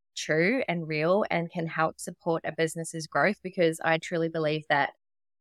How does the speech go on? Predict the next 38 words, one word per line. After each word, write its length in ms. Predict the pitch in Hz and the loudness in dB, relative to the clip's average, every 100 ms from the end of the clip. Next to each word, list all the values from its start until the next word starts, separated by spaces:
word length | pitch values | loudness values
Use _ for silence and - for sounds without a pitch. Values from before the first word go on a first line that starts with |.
| _ _ _ | _ _ _
there's 440 | - 170 156 - - _ | -2 0 0 -4 -14 _
no 260 | - 170 185 | -4 4 6
limit 240 | 208 208 | 6 4
to 60 | - | 0
what 140 | 175 | -6
you 80 | 165 | -6
can 160 | 165 170 | -4 -2
learn, 320 | 147 151 165 | 0 2 0
and 220 | - 160 | 0 -4
you 120 | 156 156 | -4 -6
can 160 | 156 | -4
learn 320 | 151 147 147 - | -2 -2 -2 -4
different 280 | 165 208 185 | -2 -2 -2
things 220 | 196 196 | -2 -2
from 120 | 202 | -4
different 300 | 190 190 196 | -4 -4 -4
people 340 | 180 160 165 - | -2 0 0 0
at 120 | 151 | -2
different 340 | - - 196 | -4 -2 -6
times 360 | - 160 156 156 | -2 -2 -2 -4
when 120 | 165 | -8
you 120 | 165 | -8
need 220 | 156 147 - | -6 -8 -2
them. 260 | 151 165 208 _ _ _ _ _ | 0 2 -2 _ _ _ _ _
And 240 | - 170 170 | 2 4 4
so 480 | - 175 165 160 165 | 4 8 8 8 4
knowing 440 | 170 170 165 180 196 | 0 4 4 4 2
those 220 | 185 185 | 0 0
differences 800 | - 220 160 151 - 151 - 170 | 0 0 0 -2 0 2 2 0
has 180 | - 160 | 0 2
actually 640 | 156 - - 165 156 156 160 _ _ _ _ _ _ _ | 2 0 0 0 2 -2 -8 _ _ _ _ _ _ _
allowed 400 | 170 165 160 165 | 2 6 6 6
me 200 | 175 165 160 | 0 -4 -6
to, 600 | - 165 156 151 151 151 - _ _ _ _ _ _ _ _ | -2 0 0 -2 -2 -4 -6 _ _ _ _ _ _ _ _
yeah, 180 | 180 175 | 2 2
speak 380 | - - 269 - | 2 -2 -2 0
to 140 | 262 | 4
that 420 | 208 147 156 185 | 4 8 6 6